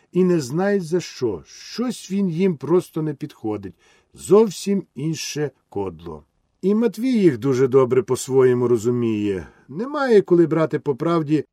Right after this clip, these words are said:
навіть на них серця, сходить їм з дороги, бо таким треба зійти з дороги, коли хоче з ними якийсь лад на майбутнє дати. І Матвієва родина зажила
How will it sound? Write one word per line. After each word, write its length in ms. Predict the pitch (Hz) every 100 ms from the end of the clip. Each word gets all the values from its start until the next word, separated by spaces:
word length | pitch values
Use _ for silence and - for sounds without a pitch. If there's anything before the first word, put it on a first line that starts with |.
| -
навіть 340 | 160 175 160
на 80 | 156
них 200 | 160 160
серця, 720 | - 143 117 92 - 87 78 _ _
сходить 640 | _ - 233 247 220 170 202
їм 160 | 185
з 60 | 127
дороги, 520 | 160 175 170 147 147 - _ _ _ -
бо 120 | 160
таким 360 | 208 - 254
треба 340 | 196 208 185 185
зійти 420 | 151 175 - 156
з 80 | 92
дороги, 540 | 107 104 101 90 101 -
коли 240 | 127 147
хоче 380 | 131 180 180 175
з 100 | 117
ними 360 | 135 143 135 117 _ -
якийсь 480 | 127 120 147 120 -
лад 280 | 139 165 151 _ _ -
на 120 | 113
майбутнє 640 | 113 110 98 135 120 113
дати. 520 | 95 95 87 - 80 _ _ _
І 140 | 202
Матвієва 760 | 208 208 - 202 285 277 233 220
родина 760 | 202 165 202 214 202 190 185 131
зажила 920 | 110 135 120 110 127 175 190 190 165